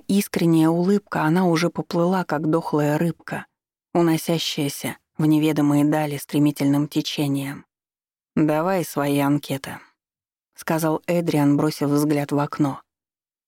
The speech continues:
Растерянность не желала оставлять ее, и вместо того, чтобы продолжать стоять на своем, Хлоя вдруг отвернулась и схватила свой рюкзак. «Не надо,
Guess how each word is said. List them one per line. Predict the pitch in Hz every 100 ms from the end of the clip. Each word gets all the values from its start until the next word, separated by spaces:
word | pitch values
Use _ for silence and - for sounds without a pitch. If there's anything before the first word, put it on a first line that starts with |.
| _ _ _ _ _
Растерянность | 185 175 - 240 220 185 -
не | 180
желала | 175 175 196 165
оставлять | 143 - 143 139 139 -
ее, | 147 143 135 - _ _ _ _ _
и | 160
вместо | 185 202 -
того, | 147 139 156
чтобы | - 147 139
продолжать | - 147 147 156 170
стоять | - 147 143 139
на | 147
своем, | - 143 147 156 160 - _ _ _ _ _ _ _ _
Хлоя | - 202 196 156
вдруг | 160 160
отвернулась | 151 147 147 165 160 147
и | 135
схватила | - 143 - 147
свой | 143 - 143
рюкзак. | 147 156 143 131 - _ _ _ _ _ _ _ _
«Не | 185 180
надо, | 170 147 135